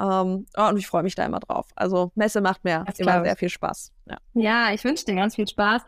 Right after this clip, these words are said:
Speaker 2: Und um vielleicht eine Frage von eben noch kurz zu beantworten, so wie schaffe ich das alles? Ich glaube, es ist genau das, was ich vorher gesagt hab. Und ich guck schon auch immer sehr bewusst, was kann ich jetzt machen, dass ich mich nicht überlade und wann wird's zu viel. Und, ähm,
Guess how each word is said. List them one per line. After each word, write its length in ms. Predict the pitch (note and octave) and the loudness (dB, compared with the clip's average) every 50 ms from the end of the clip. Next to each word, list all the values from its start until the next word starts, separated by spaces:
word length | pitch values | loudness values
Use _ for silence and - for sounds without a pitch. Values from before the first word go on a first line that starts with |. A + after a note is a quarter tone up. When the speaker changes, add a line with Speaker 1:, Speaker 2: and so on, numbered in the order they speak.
| - - - - - | -12 -20 -20 -8 -2
Speaker 2:
Und 100 | - A#3+ | 0 2
um 100 | A#3+ A#3+ | 2 2
vielleicht 240 | C4 B3+ A3+ A#3+ B3+ B3 | 2 2 0 2 2 2
eine 160 | G#3+ A3 G#3+ | 0 0 -2
Frage 320 | - - G#3 A3+ C4 C#4+ | -2 0 0 0 0 -2
von 180 | - A#3+ A3+ G3+ | -2 -2 -2 0
eben 160 | G#3 G#3+ A3+ | 2 2 2
noch 200 | G#3+ G#3+ A3+ - | 2 2 0 -2
kurz 280 | - - C4 B3+ - - | -2 -2 -2 -2 -2 -4
zu 80 | A#3 | 0
beantworten, 480 | G#3 G#3 F3 A3 C4 - A3+ A3 G#3 G#3+ | 2 2 2 2 2 2 0 0 0 0
so 100 | G#3+ G3+ | -2 -2
wie 80 | A3 | -4
schaffe 220 | G3+ - A#3 A3+ B3+ | -2 -2 -2 -2 0
ich 40 | A#3+ | -2
das 140 | A#3+ A3 | -2 -2
alles? 300 | - C3 G3+ A3+ A#3+ - _ - - - _ - - | 0 2 2 2 2 0 _ -18 -20 -20 _ -10 -8
Ich 140 | G#3+ - - | -6 -2 0
glaube, 260 | G#3+ G#3+ A3 G#3 A3+ | 2 2 4 2 0
es 80 | G#3+ | -2
ist 140 | - G#3 - | -4 -4 -2
genau 180 | - A3 G#3+ A3 | 0 2 2 2
das, 100 | A3 A3+ | 2 0
was 80 | A#3 G#3+ | -2 -4
ich 120 | G3+ - | -4 -6
vorher 260 | - A3+ A#3 B3 B3 | -2 0 2 2 2
gesagt 320 | A#3+ A3+ A#3 A3+ A#3 - - | 2 2 0 0 0 0 0
hab. 160 | A#3 A3+ - | -2 -2 0
Und 240 | - G#3+ A3 A#3 A3+ _ _ _ _ - | 2 2 2 2 0 _ _ _ _ -6
ich 140 | - G#3+ - | -6 -6 -2
guck 200 | - D#4 C#4 - | -2 -2 -2 0
schon 180 | - B3+ A3+ G#3+ | 0 2 2 4
auch 140 | G#3 G#3 G#3+ | 4 2 2
immer 200 | G#3+ G#3 G#3 G3 | 2 2 2 2
sehr 220 | G#3 G#3 G#3+ G#3+ | 2 2 2 2
bewusst, 480 | G3+ G#3 F3 F#3 G3+ G#3 G#3 - - _ _ _ _ _ - - | 0 -2 -2 0 -2 -2 -2 -4 -12 _ _ _ _ _ -16 -8
was 420 | F#3+ F3+ G3+ G#3+ A#3 - - - | -2 0 2 2 0 -2 -6 -14
kann 200 | - - - C4 | -8 -4 -2 -2
ich 100 | C4 A#3+ | 0 0
jetzt 220 | - B3 B3 - - | -2 -4 -2 0 2
machen, 500 | B3 B3 B3 - C4 C4 C#4+ D4 D#4 D#4 - | 2 2 2 2 0 0 0 0 -2 -2 -4
dass 240 | - - G#3+ A3 - | -2 -2 -2 -2 -2
ich 100 | G#3 - | -4 -6
mich 160 | A3 - - | -4 0 2
nicht 160 | A#3+ B3+ - | 2 2 2
überlade 800 | B3+ A3+ A3 A3 G#3+ G3+ F#3 G3 G3 G3+ G3+ G#3+ G#3 G#3 G#3 G#3 _ _ _ _ - | 2 0 2 2 4 4 4 4 4 4 4 4 4 2 2 0 _ _ _ _ -2
und 180 | G3 G#3 G3+ | 0 0 2
wann 240 | G3+ F#3+ G3 G3+ G3+ | 2 2 2 2 2
wird's 220 | F#3+ F#3+ F#3+ - | 0 -2 -6 -8
zu 100 | - - | -10 -10
viel. 500 | G3 - - G#3+ G#3 G3+ F#3+ F#3+ G#3+ B3+ C4+ _ _ _ - - - | -8 -4 -2 0 2 2 2 2 0 -2 -4 _ _ _ -16 -6 -2
Und, 360 | F3+ G3 G3 F#3+ F#3+ G3 F#3+ - - | 0 2 4 4 2 2 0 0 0
ähm, 420 | F#3 F#3+ F#3+ F#3+ G3 F#3+ F#3 F#3+ | 2 2 2 2 2 2 0 -2